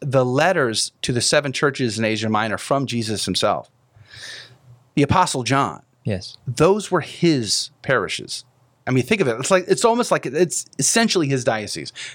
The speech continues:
Speaker 1: You wouldn't have used those, that term in those days.
Speaker 2: Right.
Speaker 1: That would come later. <clears throat> But essentially, it's like the diocese of the Apostle John, and those are his churches. And he's taking the dictation. "Okay, Lord, go ahead.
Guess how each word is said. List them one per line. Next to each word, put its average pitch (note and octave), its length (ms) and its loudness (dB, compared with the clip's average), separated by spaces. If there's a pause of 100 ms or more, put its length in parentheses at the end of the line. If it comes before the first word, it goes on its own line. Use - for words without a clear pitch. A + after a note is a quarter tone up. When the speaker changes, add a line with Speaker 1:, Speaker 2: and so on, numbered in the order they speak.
Speaker 1:
You F#3+ 140 4
wouldn't F3 240 6
have G#2 220 -8
used D#3+ 340 4
those, A#2 240 0 (160)
that - 240 0 (220)
term F3 340 2
in A2 140 -6
those G2+ 200 -4
days. C3+ 300 2
Speaker 2:
Right. G#2 180 -2 (280)
Speaker 1:
That E3+ 100 2
would E3 140 -2
come B2 180 2
later. A#2+ 500 2
<clears throat> - 300 -6
But D3+ 340 4
essentially, E3 800 2
it's D#3+ 160 0
like - 180 2
the B2+ 100 0
diocese C#3 760 2
of A2+ 80 -6
the A2+ 80 -2
Apostle A#2 420 0
John, F#2+ 380 0
and A#2+ 180 -2
those C3+ 200 2
are A2+ 40 -2
his A2 200 0
churches. - 440 -2
And B2 240 -2
he's D#3+ 220 0
taking D#3 320 0
the C3+ 80 0
dictation. B2 500 -2 (240)
"Okay, A#3 340 4
Lord, F#3+ 340 6 (260)
go G3+ 180 6
ahead. F#3 340 2